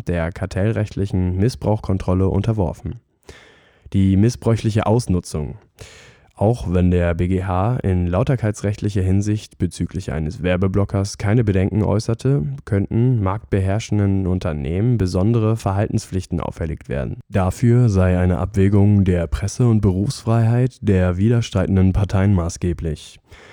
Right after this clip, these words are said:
Vor diesem Hintergrund muss zwar festgehalten werden, dass die Werbeblocker ein Bedürfnis eines nicht unerheblichen Teils der Internetnutzer befriedigen,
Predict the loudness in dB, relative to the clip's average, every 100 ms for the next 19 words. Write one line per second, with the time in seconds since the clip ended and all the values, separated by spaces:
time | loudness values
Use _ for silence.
0 | -20 -20 -2 0 4 4 4 4 4 4
1 | 4 4 4 2 2 0 -4 0 0 0
2 | -4 0 0 2 2 2 2 2 2 2
3 | 0 -2 -2 0 0 0 0 0 0 0
4 | 0 0 0 0 0 0 0 0 -4 -4
5 | -2 -2 -4 -2 0 0 -2 0 2 2
6 | 0 -2 -2 0 0 0 -2 -2 -2 0
7 | 0 -2 -4 -4 -6 -6 -6 -4 -4 -2
8 | 0 0 0